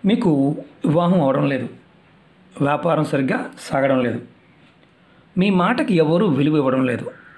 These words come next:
అలాగే మీ కుటుంబంలో పిల్లలు మీ మాట వినడం లేదు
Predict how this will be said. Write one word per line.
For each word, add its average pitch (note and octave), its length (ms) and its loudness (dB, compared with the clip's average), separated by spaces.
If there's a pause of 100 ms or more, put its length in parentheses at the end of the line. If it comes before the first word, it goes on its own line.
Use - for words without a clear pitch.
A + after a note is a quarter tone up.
అలాగే D3 500 0 (100)
మీ D3+ 80 2
కుటుంబంలో D#3+ 760 2 (960)
పిల్లలు A3+ 440 2 (140)
మీ D#3 120 4
మాట C#3+ 260 0
వినడం B2+ 340 0
లేదు G#2 260 -10